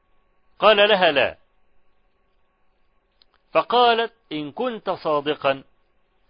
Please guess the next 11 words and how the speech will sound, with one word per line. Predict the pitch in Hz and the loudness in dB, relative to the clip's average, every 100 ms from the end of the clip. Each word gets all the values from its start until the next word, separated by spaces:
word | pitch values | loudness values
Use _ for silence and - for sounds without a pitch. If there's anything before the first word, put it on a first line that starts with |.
| _ | _
فاقرأ | - 196 233 - 170 151 | 0 2 2 -2 -4 -4
شيئا | - 196 202 165 | -4 -2 -2 -4
من | 151 170 160 | -6 -8 -8
القرآن". | 120 123 113 82 73 _ _ _ _ _ _ _ _ _ _ _ - | -10 -10 -10 -12 -20 _ _ _ _ _ _ _ _ _ _ _ -10
وكانت | 127 214 220 185 | -4 -2 -2 -6
المرأة | 156 175 185 180 | -8 -8 -8 -8
لا | 160 147 | -6 -6
تحفظ | 131 175 - 165 175 - _ _ _ _ _ _ _ | -6 -8 -8 -10 -10 -14 _ _ _ _ _ _ _
كثيرا | 123 117 185 170 | -10 -4 -4 -4
من | 131 156 147 | -6 -10 -10
ال-، | 120 - | -12 -18